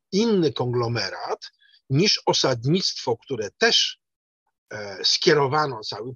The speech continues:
potok do sowieckiej, jak mówiono, Prybałtyki, gdzie żeby zmienić stosunki etniczne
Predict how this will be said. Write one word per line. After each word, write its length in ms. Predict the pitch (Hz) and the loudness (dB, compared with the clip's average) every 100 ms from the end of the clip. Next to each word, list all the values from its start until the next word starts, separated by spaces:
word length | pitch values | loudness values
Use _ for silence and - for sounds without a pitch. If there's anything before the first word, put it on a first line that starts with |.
| - | -6
potok 560 | 123 - 113 208 - _ _ _ _ | -6 -2 -4 -4 -8 _ _ _ _
do 320 | - 143 170 - | -2 2 2 2
sowieckiej, 920 | - 160 120 143 - - 165 160 175 - | 0 2 4 4 4 2 4 4 2 -2
jak 220 | - 147 - | 0 0 2
mówiono, 380 | 120 147 156 | 2 2 0
Prybałtyki, 800 | 143 143 135 139 139 - - - _ | 2 2 2 -2 -2 -6 -8 -20 _
gdzie 240 | - 107 139 | -8 0 2
żeby 260 | 139 139 | 2 0
zmienić 500 | 131 117 175 202 135 | 0 4 6 4 0
stosunki 640 | - 117 - 147 139 127 123 | -6 -8 -6 -6 -6 -6 -6
etniczne 760 | - - 113 - - 87 101 | -6 -4 -4 -4 -4 -8 -10